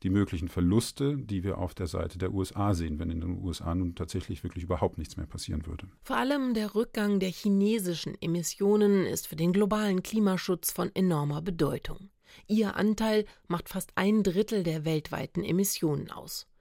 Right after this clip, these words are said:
Speaker 2: Auch deshalb sind sich die Wissenschaftler sicher, dass es nicht der Ausstieg der U S A ist, der den Klimaschutz jetzt zum Wanken bringt. Und auch die Drohungen der Türkei, das Abkommen unter Umständen nicht zu unterschreiben, kann das Vorhaben nicht nachhaltig torpedieren.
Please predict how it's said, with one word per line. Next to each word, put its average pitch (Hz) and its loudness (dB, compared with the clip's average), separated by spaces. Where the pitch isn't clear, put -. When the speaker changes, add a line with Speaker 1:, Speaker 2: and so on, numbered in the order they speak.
Speaker 2:
Auch - -2
deshalb 233 2
sind - -10
sich - -10
die 151 -4
Wissenschaftler 175 -2
sicher, 214 0
dass 185 -2
es 196 -4
nicht 233 0
der - -4
Ausstieg 185 -2
der - -2
U 175 0
S 180 -2
A 185 0
ist, 190 0
der 160 -6
den 170 2
Klimaschutz 185 2
jetzt - -2
zum 196 2
Wanken 147 -2
bringt. - -10
Und - -6
auch 180 6
die 160 -2
Drohungen 175 4
der 151 -4
Türkei, 196 2
das - -4
Abkommen 196 4
unter - -4
Umständen 190 2
nicht - -4
zu - -2
unterschreiben, 202 0
kann 262 0
das 220 0
Vorhaben 185 2
nicht - -4
nachhaltig 147 -4
torpedieren. - -2